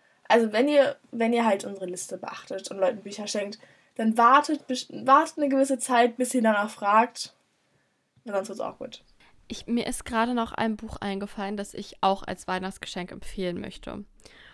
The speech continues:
Speaker 2: Und zwar in der Kategorie Thriller beziehungsweise historische Bücher. Das Buch heißt The Doll Factory von Elisabeth McNeill.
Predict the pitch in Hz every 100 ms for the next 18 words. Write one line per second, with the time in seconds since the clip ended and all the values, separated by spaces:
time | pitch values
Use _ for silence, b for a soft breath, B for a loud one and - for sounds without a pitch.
0 | B B 202 208 - - 208 202 214 220
1 | 220 - 214 208 208 214 - - 214 202
2 | 208 208 208 202 - _ _ _ _ -
3 | _ _ - - 190 190 185 196 233 240
4 | 208 - - 226 240 - 202 196 214 202
5 | - 190 180 185 180 - 185 185 208 -
6 | _ b b b b b b b 214 220
7 | - 247 - 240 214 214 - - 196 202
8 | 196 185 180 196 202 - - 170 170 185
9 | 233 _ b b b b b - 214 202
10 | 202 - 208 233 254 240 196 - 202 190
11 | 185 170 170 220